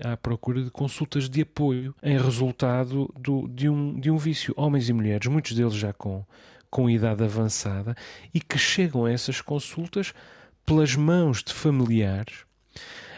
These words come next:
eh, depois de já terem, eh, gasto todas as suas poupanças e de se terem endividado,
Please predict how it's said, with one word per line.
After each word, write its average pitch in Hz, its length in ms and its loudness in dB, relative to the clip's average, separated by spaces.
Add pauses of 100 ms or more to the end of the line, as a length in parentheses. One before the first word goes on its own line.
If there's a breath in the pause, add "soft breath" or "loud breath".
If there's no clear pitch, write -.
(140)
eh, 135 400 4
depois 170 920 4
de 147 120 0
já 151 260 4
terem, 113 800 0
eh, 110 240 -12
gasto 131 680 -2
todas 147 380 2
as 143 80 0
suas 143 240 -2
poupanças 139 720 -2 (180 loud breath)
e 156 80 2
de - 100 -2
se - 140 -2
terem 143 300 4
endividado, 127 680 0